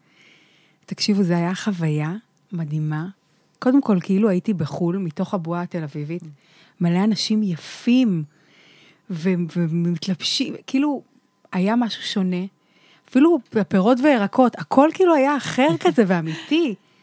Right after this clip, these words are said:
Speaker 1: והים המטורף, שמרחיב את הלב, כאילו... והכל היה כזה...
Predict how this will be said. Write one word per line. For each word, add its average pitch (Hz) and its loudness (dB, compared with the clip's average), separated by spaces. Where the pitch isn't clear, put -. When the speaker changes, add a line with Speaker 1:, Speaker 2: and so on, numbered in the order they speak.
Speaker 1:
והים 170 -2
המטורף, 180 -6
שמרחיב 170 0
את - -4
הלב, 185 0
כאילו... 165 -2
והכל 170 -8
היה 277 -12
כזה... 294 -12